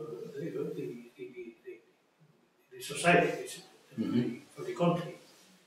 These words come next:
Speaker 1: you know. Uh, and now it's a lot of opportunity.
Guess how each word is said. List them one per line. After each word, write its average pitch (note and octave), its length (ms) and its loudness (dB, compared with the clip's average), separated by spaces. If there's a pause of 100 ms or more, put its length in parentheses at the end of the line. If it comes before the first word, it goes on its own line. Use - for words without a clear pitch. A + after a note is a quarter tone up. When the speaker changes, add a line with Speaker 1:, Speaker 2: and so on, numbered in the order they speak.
(180)
Speaker 1:
you C#3+ 120 -12
know. - 160 -12 (1300)
Uh, B2 200 -6 (1120)
and C3+ 120 -8
now D#3 180 6
it's - 140 4
a - 80 0
lot - 180 0
of - 160 2
opportunity. D3+ 500 -2